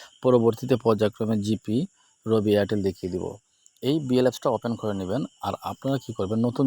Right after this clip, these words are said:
যারা বিএল অ্যাপস ইউজ করেন না, তারা আজকে, আজকেই আপনারা ডাউনলোড করে ইনস্টল করে নেবেন। কারণ হচ্ছে বিএল অ্যাপস আপনার একটা ছোটোখাটো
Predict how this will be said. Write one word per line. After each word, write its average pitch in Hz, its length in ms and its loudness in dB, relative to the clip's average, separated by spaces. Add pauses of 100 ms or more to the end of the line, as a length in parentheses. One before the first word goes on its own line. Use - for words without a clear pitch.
যারা 101 140 0 (100)
বিএল 107 220 0
অ্যাপস 110 180 -6
ইউজ 123 220 0
করেন 104 200 -2
না, 104 120 -2
তারা 107 140 2 (120)
আজকে, - 280 -4 (180)
আজকেই 160 460 0
আপনারা 107 300 -2
ডাউনলোড 104 400 0
করে 110 140 0 (120)
ইনস্টল 101 340 -6
করে 95 180 -6
নেবেন। 95 260 -6
কারণ 110 220 -2
হচ্ছে 120 180 -6 (120)
বিএল 113 260 0
অ্যাপস 113 260 -2
আপনার 135 220 -4 (640)
একটা - 180 -4 (460)
ছোটোখাটো 127 380 0